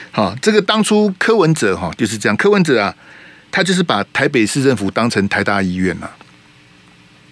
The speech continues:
哦，所-，所以才会看成今天这个整个台北市政府干了八年变成这样子啊。好，因为柯文哲他就是长期在台大医院二十几年啊，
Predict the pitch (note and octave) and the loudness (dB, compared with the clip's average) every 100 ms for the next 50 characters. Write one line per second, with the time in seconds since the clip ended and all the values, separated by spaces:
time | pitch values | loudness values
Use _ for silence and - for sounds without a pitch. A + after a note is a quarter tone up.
0 | - - - - F#2 - - - E3 C3 | -20 -20 -10 -8 -6 -6 -4 0 2 2
1 | - A2+ D3+ - C3 G#2+ G2+ G2+ A#2 A2+ | 0 0 0 0 -2 0 0 0 2 2
2 | G#2 G2+ F#2+ F#2+ - - - - - A2+ | 2 0 -2 -4 -10 -20 -20 -6 0 2
3 | A2 D3 C3+ D3+ B2 - D3+ A#2+ A#2 B2+ | 2 2 2 2 0 0 0 0 0 0
4 | A2+ G2 A2 G2 G2+ G#2 F2+ - G1+ - | 0 0 0 0 0 0 -2 -6 -12 -14
5 | - - _ _ - _ _ - A2 F3 | -20 -20 _ _ -20 _ _ -4 0 2
6 | G#3 - - A3+ G#3+ E3+ E3 F#3 E3+ - | 2 -2 0 2 2 2 2 2 0 -2
7 | D3+ D#3 C3 D#3 C#3 B2+ C#3+ D3 C#3 C#3 | -2 -2 0 -2 0 0 0 0 0 0
8 | D3 A#2+ G2+ F2+ D#2+ D#2 D#2 | -2 -2 -2 -2 -4 -6 -10